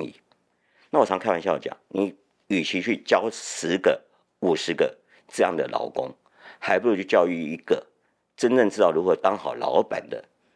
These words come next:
学生。我们现在看到一个现象，这是我自己亲自经历到的，在某些场合，我们看到很多年轻受高等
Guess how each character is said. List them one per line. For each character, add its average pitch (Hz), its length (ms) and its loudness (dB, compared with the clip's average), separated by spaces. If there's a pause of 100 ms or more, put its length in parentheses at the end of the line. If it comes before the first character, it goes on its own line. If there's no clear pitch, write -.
(380)
学 - 180 -6
生。 - 140 -12 (840)
我 135 120 0
们 120 120 0
现 175 80 2
在 151 40 0
看 156 140 -4
到 143 60 0
一 120 40 -2
个 104 80 2
现 95 280 -2
象， 82 280 0
这 123 140 -4
是 113 60 0
我 78 80 4
自 - 120 -6
己 76 60 -2
亲 85 240 -4
自 73 300 -4 (180)
经 76 180 -4
历 69 60 -6
到 62 180 -2
的， - 140 -14 (340)
在 147 140 0
某 90 160 2
些 101 160 4
场 - 240 -10
合， - 260 -12
我 85 60 -6
们 82 100 -4
看 123 120 -2
到 101 40 0
很 87 320 -4
多 101 220 2 (220)
年 90 340 2
轻 104 320 -4 (220)
受 - 420 2
高 127 240 4
等 131 180 0